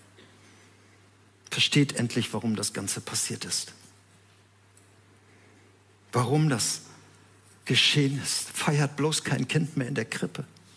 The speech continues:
Die Krippe ist leer. Das Kreuz ist auch leer. Er ist zurückgekehrt auf dem Thron. Er regiert wieder. Ihr könnt euch schenken, was ihr wollt, okay.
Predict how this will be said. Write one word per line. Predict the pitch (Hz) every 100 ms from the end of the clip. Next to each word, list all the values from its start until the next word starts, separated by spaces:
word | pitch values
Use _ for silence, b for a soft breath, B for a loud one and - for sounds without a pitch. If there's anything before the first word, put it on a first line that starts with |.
| -
Die | -
Krippe | - -
ist | - -
leer. | - 151 - - - - _ _ _ _ _ _ _ _ _ _ _ _ _ _ _ _ _ _ _ _ - B
Das | -
Kreuz | - - 147
ist | 117 -
auch | - -
leer. | 131 - - - - - - - - _ _ _ _ _ _ _ _ _ _ _ _ _ _ _ _
Er | - 139
ist | 135 -
zurückgekehrt | - 143 156 131 - 127
auf | 117
dem | - 110
Thron. | - 143 180 - - - - _ _
Er | - 127
regiert | 135 131 143 151 -
wieder. | 117 107 - - B B B B B B _ - - - - _ - _ _ _ -
Ihr | 143
könnt | 139 190
euch | 175 160
schenken, | - 196 - 175
was | 147 135
ihr | 123 123
wollt, | 165 139 - -
okay. | - - 127 175 131